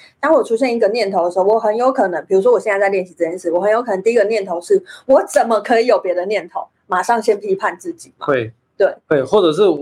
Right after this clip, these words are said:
Speaker 2: 我连观察呼吸这么简单的事都做不到。
Speaker 1: 对，就是马上升起一个批判。
Speaker 2: 因为一开始我们在练习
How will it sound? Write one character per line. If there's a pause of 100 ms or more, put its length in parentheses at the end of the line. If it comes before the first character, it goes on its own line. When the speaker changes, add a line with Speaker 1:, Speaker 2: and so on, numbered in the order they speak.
(140)
Speaker 2:
我
连
观
察
呼
吸
这
么
简
单
的
事
都
做
不
到。
Speaker 1:
对，
就
是
马
上
升
起
一
个
批
判。
Speaker 2:
因
为
一
开
始
我
们
在
练
习